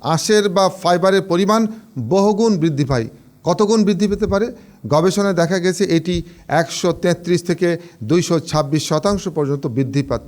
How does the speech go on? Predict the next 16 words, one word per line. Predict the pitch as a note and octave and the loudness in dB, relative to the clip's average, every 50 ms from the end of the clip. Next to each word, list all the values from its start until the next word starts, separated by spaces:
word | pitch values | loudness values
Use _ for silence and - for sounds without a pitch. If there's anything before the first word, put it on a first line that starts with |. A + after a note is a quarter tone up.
| - - | -8 -6
পেতে | C3+ A#2 - - | -6 -6 -6 -8
পারে। | - F#2+ G2 G2 F#2+ - - - - _ _ _ _ - | -6 -6 -8 -8 -10 -14 -20 -20 -20 _ _ _ _ -2
অবাক | C#3+ D3 C#3 G3 A3 G#3+ G#3 | -2 0 2 2 0 0 -2
করা | - D3 B2 G2+ | -4 -2 -2 -2
ব্যাপার। | - E2 D2 - - - - _ _ | -4 -6 -10 -10 -16 -20 -20 _ _
শুধু | - - C#3 C3 C3+ | -4 -2 0 0 0
তাই | C3 - B2+ C#3+ E3 | 0 2 2 2 2
নয়, | D3+ B2+ D3+ G3+ C4 - - - | 2 0 -2 -4 -8 -10 -8 -2
যেহেতু | A2 D3 E3 E3+ E3+ G3 F#3 F3+ F3+ - - - - _ - - | 0 2 2 2 2 2 0 0 0 -4 -14 -20 -20 _ -16 -4
ফাইবার | - D3+ E3+ G3 F#3+ F3+ G3 F#3 | 0 2 2 2 4 2 2 2
বা | E3 F3+ | 2 0
আঁশ | F#3 F3+ E3 D#3+ F3 E3 C3 A#2+ - - - - _ _ | -2 0 0 0 0 0 -2 -4 -6 -10 -10 -12 _ _
এটি | - C#3 A#2 C3+ C#3+ C3+ A#2 - | -4 -4 -2 0 -2 -4 -4 -4
কোষ্ঠকাঠিন্য | - D3+ D#3 - - E3+ C#3+ - C#3+ C#3+ - D3 D3 C#3+ | -4 -4 -4 -4 -4 -6 -6 -4 -6 -6 -6 -6 -6 -6
দূর | B2 A#2 B2+ C#3+ C#3+ | -4 -4 -4 -6 -4
করে, | - B2+ B2+ D#3+ G#3 | -4 -6 -6 -6 -8